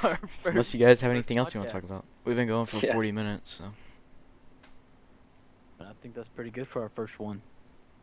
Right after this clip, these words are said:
Speaker 2: All right.
Speaker 1: I mean,
Speaker 3: Mm-hmm.
Speaker 1: nope, there was really no pauses.
Speaker 2: Nope. A lot better than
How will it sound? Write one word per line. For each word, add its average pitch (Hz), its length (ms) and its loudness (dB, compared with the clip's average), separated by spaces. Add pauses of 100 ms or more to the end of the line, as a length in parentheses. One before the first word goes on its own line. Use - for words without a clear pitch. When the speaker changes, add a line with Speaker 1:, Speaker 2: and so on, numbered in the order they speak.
(280)
Speaker 2:
All 87 60 -12
right. 92 160 -14
Speaker 1:
I 95 40 -16
mean, 104 200 -6
Speaker 3:
Mm-hmm. 127 560 -2
Speaker 1:
nope, 120 180 4 (140)
there 123 100 4
was 123 200 -2
really 131 200 6
no 123 180 6
pauses. 117 640 0 (480)
Speaker 2:
Nope. 104 140 -10 (920)
A - 40 -2
lot 117 180 6
better 110 200 -2
than 110 220 -8